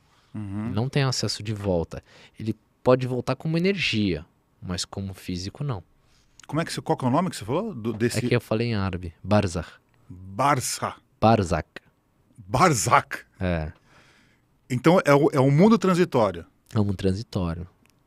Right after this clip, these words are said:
Speaker 1: Que
Speaker 2: Se
Speaker 1: está,
Speaker 2: fosse um umbral.
Speaker 1: tá, é, tá entre o, o mundo dos vivos aqui e o purgatório
Speaker 2: Juízo
Speaker 1: ou
Speaker 2: final.
Speaker 1: o juízo final.
Speaker 2: É.
Speaker 1: Que é, o juízo final seria pra onde vai a alma, no, no caso.
Speaker 2: É,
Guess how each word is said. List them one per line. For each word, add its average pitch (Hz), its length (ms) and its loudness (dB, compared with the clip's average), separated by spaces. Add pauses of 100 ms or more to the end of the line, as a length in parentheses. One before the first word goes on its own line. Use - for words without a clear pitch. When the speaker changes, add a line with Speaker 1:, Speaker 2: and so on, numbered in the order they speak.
(200)
Speaker 1:
Que 127 140 -6
Speaker 2:
Se - 60 0
Speaker 1:
está, 139 100 2
Speaker 2:
fosse 151 160 8
um 175 60 8
umbral. 104 380 2 (400)
Speaker 1:
tá, 131 160 -2
é, 120 120 -6
tá 135 260 4
entre 202 560 2 (180)
o, 117 520 -2
o 107 180 -6
mundo 120 300 0
dos 113 180 -2
vivos 110 340 0
aqui 185 460 -4 (140)
e 185 420 2 (1300)
o 117 180 -4 (140)
purgatório 143 1000 6
Speaker 2:
Juízo 160 220 8
Speaker 1:
ou 143 60 2
Speaker 2:
final. 104 520 2
Speaker 1:
o 127 100 -2
juízo 135 280 0
final. 127 380 2
Speaker 2:
É. 95 240 2 (500)
Speaker 1:
Que 143 180 4
é, - 60 4
o 151 120 2
juízo 156 200 4
final 175 200 2
seria 175 260 4
pra 170 160 4
onde 156 160 0
vai 160 160 4
a 156 80 6
alma, 110 400 4
no, 101 220 -4
no 107 140 -8
caso. 92 300 -4
Speaker 2:
É, 92 280 2